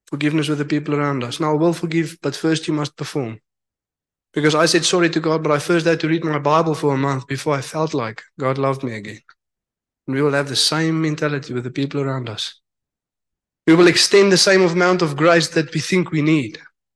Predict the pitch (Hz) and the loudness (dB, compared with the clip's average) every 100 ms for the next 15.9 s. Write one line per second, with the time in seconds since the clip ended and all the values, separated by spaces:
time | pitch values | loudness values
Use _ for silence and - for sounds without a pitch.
0 | _ _ _ _ - 143 185 180 - 107 | _ _ _ _ -8 -4 -2 -4 -8 -18
1 | - _ _ _ _ _ _ _ _ _ | -20 _ _ _ _ _ _ _ _ _
2 | _ _ _ _ _ _ _ _ - 165 | _ _ _ _ _ _ _ _ 0 4
3 | 160 160 151 185 185 180 175 165 - 170 | 4 4 2 2 2 4 2 0 0 4
4 | 175 175 156 160 147 165 165 156 156 175 | 4 4 0 -2 2 2 4 2 2 2
5 | 160 131 135 135 139 175 156 147 147 151 | 0 -2 -6 -4 -4 0 0 2 2 2
6 | 147 156 151 156 151 151 151 147 151 139 | 0 -2 -2 -2 -4 -2 -4 -2 -4 -6
7 | - - 147 131 113 - - _ _ _ | -8 -2 -2 0 -6 -10 -12 _ _ _
8 | _ - 180 190 180 151 175 147 135 156 | _ -2 2 4 4 2 0 0 0 0
9 | 147 180 170 131 - 151 151 151 143 151 | 0 0 0 0 0 -2 -2 -4 -2 -4
10 | 135 135 113 113 - _ _ _ _ _ | -4 -6 -6 -8 -10 _ _ _ _ _
11 | _ _ _ _ _ _ _ - 147 165 | _ _ _ _ _ _ _ -6 -2 0
12 | 160 147 - 151 156 - 139 - 123 165 | 0 -2 0 0 0 0 -2 -2 -4 -4
13 | 165 165 160 143 151 160 151 143 156 156 | -2 -2 0 2 4 4 4 4 4 4
14 | 165 160 151 156 151 156 147 151 139 139 | 2 0 0 0 0 0 2 2 2 2
15 | 160 151 151 160 143 143 120 - | 0 0 0 2 0 0 -2 -4